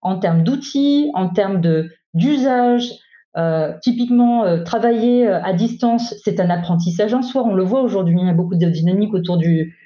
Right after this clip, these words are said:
du travail, euh, hybride. Tout ça, ça a été pour nous, à chaque fois, des, euh, des démarches, en tout cas des besoins qui nous ont permis de tester des modalités pédagogiques, tester des programmes,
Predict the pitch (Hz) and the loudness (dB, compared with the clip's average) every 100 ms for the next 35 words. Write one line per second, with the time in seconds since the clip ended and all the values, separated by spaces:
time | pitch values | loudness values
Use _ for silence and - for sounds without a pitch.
0 | _ - 170 170 175 180 170 165 160 190 | _ -2 -2 0 0 0 2 0 0 0
1 | 202 294 415 170 - _ - - - 277 | 2 2 0 -4 -8 _ -20 -14 -4 -2
2 | 339 359 330 247 240 240 226 226 320 440 | 0 -2 -2 -2 -2 -2 0 2 0 -4
3 | - - - - 202 208 208 - 302 349 | -14 -20 -16 -6 0 0 -2 -2 -2 -2
4 | 220 202 220 233 202 185 175 175 170 _ | -2 0 2 2 0 0 -2 -4 -8 _
5 | _ 170 208 247 254 403 - - - 208 | _ -4 0 2 2 0 -6 -10 -6 -6
6 | 208 247 208 202 262 269 370 370 240 208 | -2 -2 0 -2 -2 0 -2 0 0 0
7 | 247 247 247 226 233 _ _ 165 180 175 | -2 2 2 0 -4 _ _ -2 0 0
8 | 370 - 302 262 240 226 208 226 - 180 | -2 -2 -2 2 2 2 0 -2 -2 0
9 | 175 170 175 247 - 320 - 247 240 - | 2 2 2 0 -2 -6 0 0 0 -2
10 | 175 147 170 240 | -2 -2 -2 -2